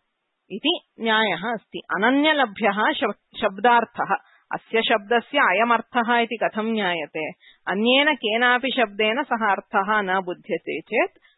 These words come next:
अस्य शब्दस्य अयमर्थः। अत्र फलम् इति अर्थः धातुना लभ्यते, व्यापारः इत्यर्थः अपि धातुना लभ्यते। अतः केवलम् आश्रयः इत्यर्थः एव तिङा लभ्यते।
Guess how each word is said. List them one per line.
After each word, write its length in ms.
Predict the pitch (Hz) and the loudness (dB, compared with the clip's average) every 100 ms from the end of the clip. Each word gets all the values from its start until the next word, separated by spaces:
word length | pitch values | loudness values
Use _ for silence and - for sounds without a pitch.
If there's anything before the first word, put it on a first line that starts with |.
| _ | _
अस्य 240 | 226 - 269 | -8 -2 -2
शब्दस्य 520 | 254 202 180 175 - | 0 -2 -2 -4 -2
अयमर्थः। 840 | 339 214 180 - _ - - - - _ _ | -2 0 -4 -8 _ -14 -10 -10 -12 _ _
अत्र 260 | - - 208 | -6 -2 -2
फलम् 580 | - 226 202 262 311 294 | -2 0 2 4 4 4
इति 300 | - 233 247 | 0 -2 0
अर्थः 560 | 226 226 254 226 262 | 0 0 -2 2 2
धातुना 560 | 285 226 254 254 240 214 | 0 2 0 2 2 2
लभ्यते, 480 | 170 143 170 - - - _ _ - | 2 -4 -10 -12 -14 -18 _ _ -2
व्यापारः 800 | 190 202 233 254 254 240 254 247 | 2 4 6 6 6 4 2 4
इत्यर्थः 680 | 240 220 220 208 - 220 226 | 2 0 -6 -4 -4 -2 -2
अपि 160 | 233 | -2
धातुना 560 | 254 214 226 247 220 208 | -4 -2 -2 -2 0 0
लभ्यते। 460 | 156 135 190 - - _ _ - | -2 -8 -14 -16 -20 _ _ -4
अतः 320 | 190 208 208 | -2 0 -2
केवलम् 600 | 190 220 233 254 262 269 - 175 | -2 0 2 4 4 0 -4 -2
आश्रयः 880 | 220 285 - 311 285 269 262 269 233 - | 0 0 0 0 2 2 2 0 0 -6
इत्यर्थः 760 | 233 - 196 - - 196 208 190 190 | -12 -6 -6 -6 -8 -4 -4 -4 -4
एव 340 | 202 202 349 - _ _ - | -2 0 0 -2 _ _ -4
तिङा 300 | 226 196 269 | -2 2 2
लभ्यते। 480 | 233 160 190 - | 2 -2 -10 -8